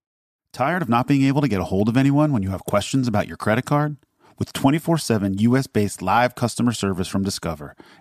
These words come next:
everyone has the option to talk to a real person anytime, day or night. Yes, you heard that right. You can talk to a human on the Discover customer service team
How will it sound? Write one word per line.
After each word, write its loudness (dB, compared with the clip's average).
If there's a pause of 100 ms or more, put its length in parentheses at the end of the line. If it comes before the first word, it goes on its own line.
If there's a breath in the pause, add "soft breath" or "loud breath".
everyone 2
has 2
the 0
option -2
to -8
talk -2
to -6
a -4
real 2
person -6 (160)
anytime, -2
day -6
or -8
night. -10 (600 soft breath)
Yes, -4
you -2
heard 0
that 2
right. -4 (340 loud breath)
You 0
can -4
talk 2
to 2
a 2
human 2
on 2
the -2
Discover -2
customer -4
service -2
team -8